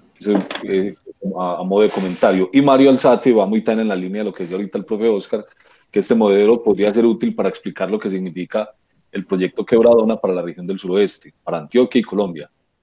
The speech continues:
ahora que se discute la aprobación o rechazo de la licencia ambiental para el proyecto.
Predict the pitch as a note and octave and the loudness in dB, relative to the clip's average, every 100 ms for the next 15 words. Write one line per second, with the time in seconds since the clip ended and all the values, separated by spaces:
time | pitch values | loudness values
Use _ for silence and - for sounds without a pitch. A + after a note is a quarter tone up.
0 | - F#2+ G#2+ A#2+ B2 A#2 A#2+ G#2+ G#2 F2+ | -6 -4 -2 2 2 2 -2 0 -2 -2
1 | F#2 E2+ F2+ F#2 F#2+ - D#2+ D2+ F#2 E2 | -4 -4 -8 -8 -8 -8 -12 -10 -10 -10
2 | E2 D#2 D#2+ F#2 F2+ D#2+ D#2 D#2 - F2+ | -12 -16 -16 -12 -10 -12 -12 -14 -8 -10
3 | - F2+ F2+ - | -6 -6 -6 -10